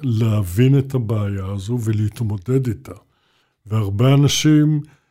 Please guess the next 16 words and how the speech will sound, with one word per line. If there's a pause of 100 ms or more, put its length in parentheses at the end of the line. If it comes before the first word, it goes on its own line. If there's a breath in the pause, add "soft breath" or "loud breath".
(140 soft breath)
שאומרים,
"מה,
אז
אתה
מוותר
להם?"
אתה
לא
מוותר
לאף
אחד,
אתה
קודם
כל
דואג
לעצמך,